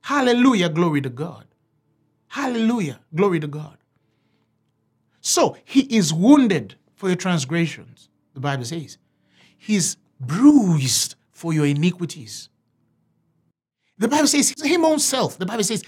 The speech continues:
he bore our sins in his body. He carried our grief and our pains. Okay? He knew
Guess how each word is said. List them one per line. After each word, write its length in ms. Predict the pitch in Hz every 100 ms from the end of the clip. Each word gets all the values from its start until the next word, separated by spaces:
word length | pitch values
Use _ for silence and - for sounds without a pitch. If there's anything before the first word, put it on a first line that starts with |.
| -
he 100 | 254
bore 440 | 165 143 294 302 -
our 240 | - -
sins 840 | - - - 254 160 107 - - - _ _
in 100 | 202
his 160 | 190 143
body. 340 | 160 156 - _ _ _ _ _ _ -
He 140 | 285
carried 400 | - 302 302 202
our 160 | 180 156
grief 560 | 123 220 202 - - _ _ _ _ _ _ -
and 120 | 220
our 160 | 196 180
pains. 760 | - 262 233 135 92 - - - _ _ _ -
Okay? 300 | 170 269 277 - - -
He 220 | 311 285
knew 460 | 269 294 349 202